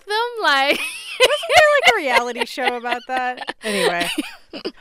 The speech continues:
Speaker 2: All right, Ryan, you are here on double duty because also you have spent the entire week, now two weeks, sequestered, not really,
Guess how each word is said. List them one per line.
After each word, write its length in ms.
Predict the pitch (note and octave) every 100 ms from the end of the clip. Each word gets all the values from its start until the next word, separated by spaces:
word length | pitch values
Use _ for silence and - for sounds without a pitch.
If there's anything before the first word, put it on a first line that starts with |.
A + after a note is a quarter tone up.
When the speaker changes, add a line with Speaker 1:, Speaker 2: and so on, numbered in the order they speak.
| - -
Speaker 2:
All 100 | D#4+
right, 220 | D4 C#4+
Ryan, 360 | C#4+ C#4+ C#4+
you 400 | C#4 B3+ C#4 E4+ F4
are 140 | D4+
here 180 | C4+ D#4
on 160 | C4+ B3
double 280 | B3 A#3+
duty 340 | A#3 G#3+ G3 G3
because 580 | G3+ G3 A#3 G#3+ G3+ G3+
also 540 | - A#3+ D4 D#4+ C4+
you 220 | A#3+ B3
have 140 | B3 C4+
spent 380 | - D4 C#4
the 140 | - C#4
entire 580 | B3+ - B3+ C4+ D4 C#4+
week, 480 | B3 A#3 C#4 - - -
now 240 | B3 B3 A#3
two 280 | - F4 F#4+
weeks, 600 | C#4 F3+ A3 - - - _ _ _ _ _ _ _
sequestered, 920 | - - D4+ - D#4 E4+ - F#3+ G#3 A3+
not 220 | G#3 F#3
really, 320 | F#3 F3+ A3